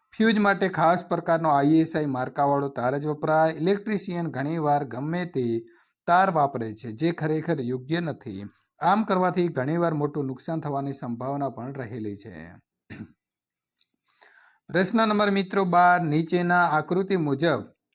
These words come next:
જુબેદાએ વિદ્યુત કોષના હોલ્ડર વડે વિદ્યુત પરિપથ બનાવ્યો છે. જ્યારે તે પરિપથમાં કળ on કરે છે ત્યારે બલ્બ પ્રકાશતો નથી.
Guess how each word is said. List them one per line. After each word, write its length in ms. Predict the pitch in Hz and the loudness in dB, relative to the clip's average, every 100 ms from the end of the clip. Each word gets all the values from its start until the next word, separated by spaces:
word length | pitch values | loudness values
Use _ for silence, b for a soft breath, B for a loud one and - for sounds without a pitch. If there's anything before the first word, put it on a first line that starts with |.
| _ | _
જુબેદાએ 880 | 147 135 180 202 220 190 160 107 110 _ _ _ - | -4 2 4 4 4 4 2 -2 -10 _ _ _ -14
વિદ્યુત 460 | 143 160 156 208 208 | -2 0 2 2 2
કોષના 380 | 185 175 175 165 | 0 0 2 2
હોલ્ડર 420 | 135 131 156 165 | 2 2 2 2
વડે 280 | 156 156 151 | 2 2 2
વિદ્યુત 420 | 135 131 190 190 | 0 2 0 2
પરિપથ 400 | 147 139 143 185 | 0 0 -2 0
બનાવ્યો 460 | 190 170 117 98 | 2 2 0 -4
છે. 200 | 90 - 87 - 107 _ _ _ _ _ _ _ _ b b b b b 131 | -8 -16 -18 -20 -20 _ _ _ _ _ _ _ _ b b b b b -6
જ્યારે 360 | 139 185 220 | 0 4 4
તે 160 | 214 214 | 4 0
પરિપથમાં 760 | 190 185 196 190 190 185 185 | 2 2 2 0 2 2 2
કળ 220 | 180 160 165 | 2 2 4
on 240 | 147 170 | 2 2
કરે 260 | 170 170 165 | 0 0 0
છે 240 | 170 160 | 0 0
ત્યારે 260 | 156 135 139 | 0 -2 0
બલ્બ 320 | 135 170 175 | 0 -2 -2
પ્રકાશતો 600 | 180 143 143 143 - 151 | -4 -4 0 -2 -2 -4
નથી. 560 | 160 151 - 87 - | -4 -8 -10 -16 -16